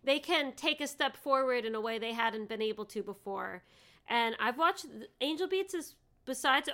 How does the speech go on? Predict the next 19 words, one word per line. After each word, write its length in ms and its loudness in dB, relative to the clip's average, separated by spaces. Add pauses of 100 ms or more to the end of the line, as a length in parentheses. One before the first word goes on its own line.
Ouran 220 0
High 120 0
School 220 -4
Host 220 -4
Club, 200 -4
is 100 -10
the 120 -6
anime 260 -4
I've 220 0
seen 260 -6
the 60 -4
most. 520 -10
I've 160 -6
seen 220 -6
Angel 260 -2
Beats 300 -8
over 240 -4
six 300 -10
times. 480 -10